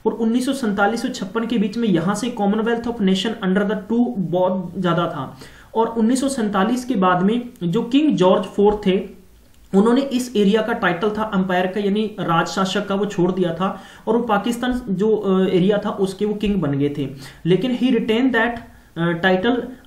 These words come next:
until his death on the si-, अ, my-, maybe sixth February nineteen fifty-two। ठीक है, इसके बाद में Queen Elizabeth second आती हैं, वो पाकिस्तान के क्या बने थे, King बने, क्वीन बनी थी।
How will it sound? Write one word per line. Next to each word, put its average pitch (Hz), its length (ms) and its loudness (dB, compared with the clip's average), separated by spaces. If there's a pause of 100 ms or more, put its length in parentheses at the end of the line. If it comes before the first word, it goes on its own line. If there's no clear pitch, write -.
until 254 400 4
his 214 80 0
death 196 320 0 (100)
on 202 160 2
the 233 120 0
si-, - 300 -8
अ, 202 220 0 (360)
my-, 185 260 0
maybe 208 520 2
sixth 269 340 -2
February 202 380 2
nineteen 185 500 0
fifty-two। 165 400 0 (480)
ठीक 214 140 0
है, 269 40 2
इसके 233 360 -2
बाद 208 240 2
में 233 180 -2
Queen 233 280 0
Elizabeth 202 480 2
second 190 400 -2
आती 180 240 -2
हैं, 254 220 -6
वो 202 120 2
पाकिस्तान 190 580 -2
के 208 100 -4
क्या 180 200 0
बने 180 300 -2
थे, 233 40 -2 (440)
King 196 200 4
बने, 175 160 2
क्वीन 185 480 0
बनी 170 200 2
थी। 277 300 -4